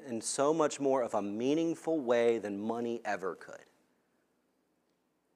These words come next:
And so they took some time and said, "I'm gonna be generous with my words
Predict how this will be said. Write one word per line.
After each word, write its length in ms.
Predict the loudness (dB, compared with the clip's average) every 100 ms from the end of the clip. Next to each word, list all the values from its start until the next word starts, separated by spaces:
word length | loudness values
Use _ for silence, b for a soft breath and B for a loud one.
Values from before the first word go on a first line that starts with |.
| _ _
And 160 | -6 -2
so 120 | 6
they 120 | 8 10
took 220 | 8 8
some 160 | 4
time 360 | 4 6 6 6
and 100 | 4
said, 140 | 4
"I'm 100 | 4
gonna 100 | 4
be 140 | 0 -6
generous 920 | -8 -4 -2 -2 -2 -4 -6 -12 -16 -16 _ _ _ -8
with 220 | -6 0
my 340 | 4 6 4 0 -6
words 920 | 4 6 6 6 0 -12 -8 -8